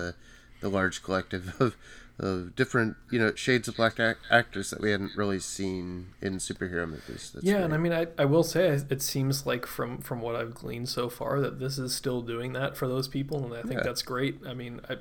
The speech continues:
Speaker 2: even if I'm gonna watch it and think this is just another mediocre Marvel movie, it's like, I, if, as long as it exists as that for, for a certain group of people, then who am I to be mad about it, you know?
Speaker 1: Yeah, I can't be mad. I, I think it's fine. Uh,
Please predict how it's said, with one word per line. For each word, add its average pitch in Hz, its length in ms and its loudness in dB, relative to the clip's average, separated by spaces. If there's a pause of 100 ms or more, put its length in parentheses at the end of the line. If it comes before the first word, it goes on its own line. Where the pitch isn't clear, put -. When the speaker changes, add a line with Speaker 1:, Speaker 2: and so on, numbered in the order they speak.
Speaker 2:
even 139 260 6
if 143 140 6
I'm 139 140 6
gonna 135 160 8
watch 135 320 4
it - 100 2
and 135 100 -2
think 127 240 -2
this - 160 -2
is 127 140 -4
just 139 220 -4
another 123 280 -2
mediocre 120 560 -2
Marvel 123 300 -2
movie, 127 340 -2
it's 123 140 -6
like, - 160 -4 (160)
I, - 60 -4
if, - 260 -2
as 147 140 4
long 151 200 10
as 135 100 6
it 127 140 2
exists 127 460 -2
as 120 240 0
that 120 280 -2
for, 117 360 -6
for 120 240 -4
a 120 40 -4
certain 123 300 -4
group 123 220 -8
of 113 80 -12
people, 113 420 -6
then 113 240 -10 (760)
who 147 160 6
am 139 100 8
I 139 100 8
to 147 80 8
be 147 80 8
mad 135 240 6
about 131 260 4
it, 131 100 0
you 135 60 -2
know? 135 260 0 (500)
Speaker 1:
Yeah, 104 180 6
I 98 80 8
can't 143 260 4
be 113 140 6
mad. 87 520 2
I, 104 200 6 (100)
I - 80 4
think - 220 -4
it's - 160 -2
fine. 90 540 0
Uh, 92 280 2